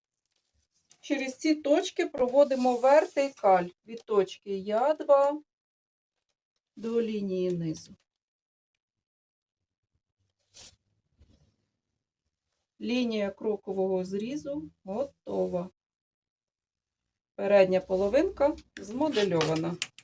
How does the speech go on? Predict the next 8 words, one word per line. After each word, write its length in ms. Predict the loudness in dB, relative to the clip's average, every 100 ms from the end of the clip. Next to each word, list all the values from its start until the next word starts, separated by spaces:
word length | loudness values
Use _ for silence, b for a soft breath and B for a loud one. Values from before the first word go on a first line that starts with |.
| _ _ _ _ _ _ _ _ _ _
Задню 400 | 6 8 8 6
половинку 540 | 6 6 6 4 2
моделюємо, 600 | 0 2 2 0 0 -2
виходячи 640 | -2 -2 -2 -4 -4 -8 -10
з 60 |
ширини 800 | -6 0 2 2 2 0 -2 -4 -10 _ _ _ _ -4
передньої 440 | 6 6 6 2
половинки. 680 | -4 -2 0 0 -4 -8 -10